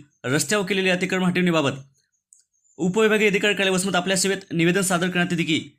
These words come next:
आम्ही सर्व मुरुंबा गावातील नागरिक, तालुका वसमत, जिल्हा हिंगोलीतील रहिवासी असून, सदरील वसाहतीमध्ये बहुतांश व्यक्ती मागासवर्गीय कुटुंबाचे असून,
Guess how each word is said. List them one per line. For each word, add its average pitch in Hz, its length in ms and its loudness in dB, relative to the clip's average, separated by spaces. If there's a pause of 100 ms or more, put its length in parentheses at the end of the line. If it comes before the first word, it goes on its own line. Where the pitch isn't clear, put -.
(120)
आम्ही 165 240 2
सर्व 202 280 0
मुरुंबा 180 340 2
गावातील 180 300 0
नागरिक, 165 360 0
तालुका 156 220 -2
वसमत, 180 200 -2
जिल्हा 170 200 0
हिंगोलीतील 170 320 -2
रहिवासी 170 320 0
असून, 165 240 -2 (360)
सदरील 196 360 0
वसाहतीमध्ये 185 600 0 (220)
बहुतांश 160 500 -2
व्यक्ती 185 200 -2
मागासवर्गीय 180 560 -2
कुटुंबाचे 175 400 -4
असून, 170 260 -2